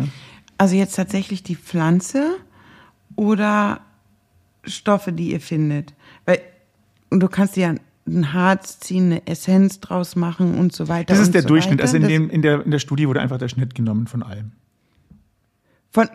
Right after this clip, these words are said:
Speaker 2: von allen Cannabis-Produkten?
Speaker 1: Von beschlagnahmten, von allem beschlagnahmten Marihuana.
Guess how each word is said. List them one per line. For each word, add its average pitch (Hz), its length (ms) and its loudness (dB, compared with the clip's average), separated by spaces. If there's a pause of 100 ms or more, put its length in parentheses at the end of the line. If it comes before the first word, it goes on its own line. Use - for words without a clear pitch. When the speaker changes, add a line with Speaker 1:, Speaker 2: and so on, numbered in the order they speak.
Speaker 2:
von 214 180 0
allen 220 640 2 (400)
Cannabis-Produkten? 214 1120 0 (460)
Speaker 1:
Von 185 200 2
beschlagnahmten, 180 920 0
von - 140 -4
allem 190 260 2
beschlagnahmten 151 640 -2
Marihuana. 123 500 -4